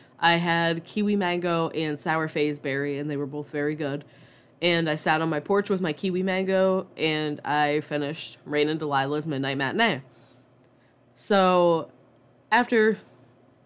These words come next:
out-, outside of reading, what else have I done? Uh, I've bought some K-pop <laughs> albums. I have heavily streamed some K-pop songs.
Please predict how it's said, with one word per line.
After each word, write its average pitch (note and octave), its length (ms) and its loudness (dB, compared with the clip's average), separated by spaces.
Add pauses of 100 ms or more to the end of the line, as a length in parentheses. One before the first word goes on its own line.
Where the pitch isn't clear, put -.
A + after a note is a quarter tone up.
(120)
out-, G3+ 220 4
outside G3 400 4
of F3+ 140 -2
reading, D3+ 440 0 (260)
what G3 140 2
else E3 180 2
have C#3 120 -8
I A2+ 80 -12
done? A2+ 300 -14 (180)
Uh, D3+ 520 2
I've D#3+ 120 -4
bought E3+ 200 0
some G3 140 -2
K-pop D#3+ 420 -2
<laughs> C#3+ 100 0
albums. - 580 -2 (640)
I E3+ 320 6
have E3 560 0 (140)
heavily F#3 640 2
streamed E3+ 560 -2
some D#3+ 220 -8
K-pop D3 460 -8
songs. D#3 720 -4